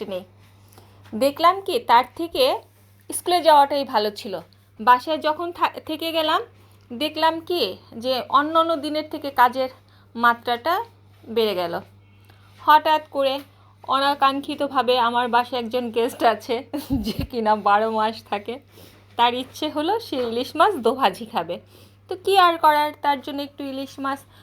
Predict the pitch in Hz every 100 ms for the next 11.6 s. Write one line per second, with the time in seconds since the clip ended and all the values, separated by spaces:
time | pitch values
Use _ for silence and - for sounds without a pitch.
0 | _ - 233 277 285 247 269 269 269 -
1 | 285 285 - - - - - - - _
2 | - - - _ - - - - - -
3 | 277 285 277 277 302 277 _ _ _ -
4 | 311 247 - - - - - _ - 247
5 | 254 269 247 254 254 262 262 247 247 240
6 | 233 247 233 220 226 240 - _ - -
7 | _ _ - 240 233 233 226 247 226 220
8 | 220 247 _ - _ _ 226 233 247 247
9 | 254 233 240 240 220 226 214 - _ -
10 | - - - - 311 349 381 392 392 -
11 | 269 277 285 247 285 277